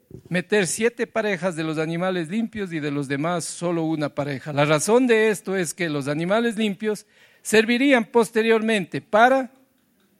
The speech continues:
sacrificarlos. El último verso que leímos esta mañana del ocho veinte está diciendo eso.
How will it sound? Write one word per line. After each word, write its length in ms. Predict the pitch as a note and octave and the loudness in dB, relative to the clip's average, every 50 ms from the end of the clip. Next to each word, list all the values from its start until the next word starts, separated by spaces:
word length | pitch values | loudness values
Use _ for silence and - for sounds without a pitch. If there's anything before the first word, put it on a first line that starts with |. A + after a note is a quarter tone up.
| _ _ _ _ _ _ | _ _ _ _ _ _
sacrificarlos. 1300 | - - - - G3+ B3 B3 - C4 A#3 F3 - A3+ - - F#3+ F3 F3+ F#3+ A3+ B3+ D4 - - - - _ _ _ _ _ _ _ _ _ _ _ _ - | -14 -6 2 4 4 4 4 2 -2 -4 -2 -4 -4 0 2 4 4 4 2 -2 -4 -4 -6 -8 -12 -16 _ _ _ _ _ _ _ _ _ _ _ _ -6
El 180 | D#3+ D3+ D3 | -4 -2 0
último 800 | F#3+ A#3 A3 - - A#3 G3 F#3 F3 E3 D#3+ D3 C#3 B2+ B2 A#2+ _ _ _ _ _ _ _ _ _ _ _ _ _ _ _ _ _ _ _ _ _ _ _ _ _ _ - | 0 -2 -2 -2 -4 -4 -2 -2 -2 -2 -2 -2 -4 -6 -10 -14 _ _ _ _ _ _ _ _ _ _ _ _ _ _ _ _ _ _ _ _ _ _ _ _ _ _ 0
verso 420 | C#3+ E3+ G3+ G3+ - - F#3+ D#3 | 2 2 2 2 -2 -6 -8 -6
que 100 | - E3 | -6 -4
leímos 400 | D#3 E3 E3+ F3+ F#3+ G3 F#3+ E3 | -2 -2 -2 -2 -2 -4 -4 -4
esta 240 | E3+ D#3+ - - D#3+ | -4 -4 -4 -4 -2
mañana 420 | C#3+ C#3+ C#3+ D3 E3+ F#3 F#3 E3+ | -2 0 0 0 0 0 -2 -2
del 160 | D3 C#3+ C#3 C#3+ | -4 -2 -2 -2
ocho 300 | D#3+ D#3+ - - E3 D3+ | -2 -2 -2 -2 0 0
veinte 340 | D#3+ G3 A3 G#3+ - G#3 | 0 0 -2 -4 -6 -6
está 260 | F#3 D#3 - - D3+ D3 | -8 -6 -4 -4 -4 -2
diciendo 540 | C#3 C#3+ - F3+ E3+ D#3+ D#3 C#3+ C#3+ C#3 | -2 -4 -4 -2 -2 -2 -2 -2 -2 -2
eso. 380 | D#3 G3 G3+ - - A#3+ B3+ | -2 -2 -2 -2 -2 -4 -4